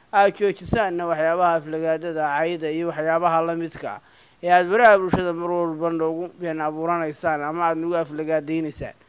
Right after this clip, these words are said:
Aa Qamar Suugaani ayaa dhankiisa ka hadlay inay ka xishoodaan dimaashidii. Welibana waxyaabaha baraha bulshada aad la wareegaysaan inaad joojisaan. Waxaa jira waxyaabo fara badan oo aan halkan ka sheegayn, buu yiri Qamar Suugaani hadalkiisa watay, waxaana uu sheegay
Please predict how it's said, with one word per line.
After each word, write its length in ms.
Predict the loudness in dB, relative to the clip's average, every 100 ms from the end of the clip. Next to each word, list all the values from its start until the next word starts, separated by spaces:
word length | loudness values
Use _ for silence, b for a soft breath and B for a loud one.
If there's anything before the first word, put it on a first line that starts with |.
| b b b -4
Aa 120 | -2
Qamar 240 | 0 -4
Suugaani 400 | -6 0 0 0
ayaa 160 | 0 0
dhankiisa 460 | -2 -4 -6 -6 -8
ka 220 | -2 0 0
hadlay 240 | -2 -2
inay 140 | -4 -6
ka 140 | -6
xishoodaan 500 | -6 -6 -2 -2 -4
dimaashidii. 640 | -6 -4 -4 -4 -8 -10 -18 b b b b b b -4
Welibana 480 | 0 2 2 2
waxyaabaha 560 | 0 0 0 0 2 0
baraha 380 | 0 0 2 0
bulshada 400 | -2 -6 -2 0
aad 320 | 2 0 -4
la 140 | -4 -2
wareegaysaan 720 | -2 -2 -4 -4 -2 -2 -2
inaad 320 | -4 -4 -4 -6
joojisaan. 540 | -10 -10 -8 -2 -2 -4 b b b b b b _ _
Waxaa 340 | 2 6 6 6
jira 240 | 2 0
waxyaabo 400 | 2 4 4 2 0
fara 160 | -6
badan 280 | -4 -4 0
oo 60 | 0
aan 160 | 0 0
halkan 280 | -2 -2 -4
ka 60 |
sheegayn, 440 | -6 -4 0 0 0
buu 60 | 0
yiri 260 | 0 0
Qamar 240 | 0 -2 -4
Suugaani 440 | -4 0 2 4 4
hadalkiisa 480 | 4 2 -4 -4 -2
watay, 280 | -2 -2
waxaana 380 | -2 0 -2 -2
uu 120 | -6 -8
sheegay 340 | -12 -14